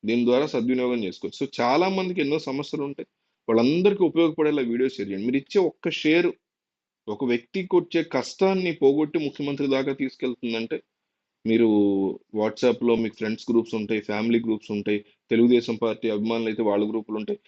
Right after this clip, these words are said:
వైసీపీ పార్టీ అభిమానులు అయిన ఆ గ్రూపుల్లో కూడా షేర్ చేయండి. ముఖ్యమంత్రిని కలిసి సమస్యలు చెప్పుకోవాలంటే ఏ పార్టీ వాడైతే ఉంది, ముఖ్యంగా ఆ మూర్ఖత్వం నుంచి బయటికి రావాలి మనం. మీరు ట-, టీడీపీ సపోర్టర్ అయితే జగనే మీ-, మిమ్మల్ని హెల్ప్ చేసేలాగా చేసే అవకాశం వచ్చినప్పుడు దాన్ని ఉపయోగించుకోవాలి. మీరు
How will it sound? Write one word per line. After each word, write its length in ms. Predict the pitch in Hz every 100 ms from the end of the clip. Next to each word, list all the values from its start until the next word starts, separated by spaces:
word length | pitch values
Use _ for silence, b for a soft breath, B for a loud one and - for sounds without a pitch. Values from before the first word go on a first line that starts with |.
| _ -
వైసీపీ 380 | 135 247 220 208
పార్టీ 240 | 214 202
అభిమానులు 360 | 208 196 196 190
అయిన 120 | 175
ఆ 100 | 135
గ్రూపుల్లో 360 | 147 170 175 175
కూడా 140 | 170
షేర్ 220 | 165 160 165
చేయండి. 260 | 160 127
ముఖ్యమంత్రిని 600 | 104 104 160 180 180 180 165
కలిసి 300 | 139 156 180
సమస్యలు 400 | 165 151 160 165
చెప్పుకోవాలంటే 500 | 156 - 156 156 156
ఏ 100 | 135
పార్టీ 300 | 139 147 151
వాడైతే 340 | 143 139 139 139
ఉంది, 200 | 135 135 _ _ -
ముఖ్యంగా 360 | 98 165 175
ఆ 100 | 147 117
మూర్ఖత్వం 540 | 120 151 196 185 175
నుంచి 220 | 170 170
బయటికి 260 | 143 151 147
రావాలి 300 | 135 110 95
మనం. 180 | 78 - _ _ -
మీరు 140 | 110 113
ట-, 140 | 107
టీడీపీ 380 | 113 120 151 170
సపోర్టర్ 440 | 175 160 170 175 175
అయితే 200 | 175 254 _ _ 113 120
జగనే 360 | 123 139 208
మీ-, 200 | 220 202 175 165
మిమ్మల్ని 480 | 156 165 170 165 165 160
హెల్ప్ 240 | 160 151 -
చేసేలాగా 520 | 175 175 170 170 165
చేసే 220 | 165 151
అవకాశం 340 | 147 147 160 170
వచ్చినప్పుడు 320 | 165 202 247
దాన్ని 140 | 190
ఉపయోగించుకోవాలి. 680 | 139 220 254 220 - 92 87 - _ _ _ _
మీరు 180 | 143 156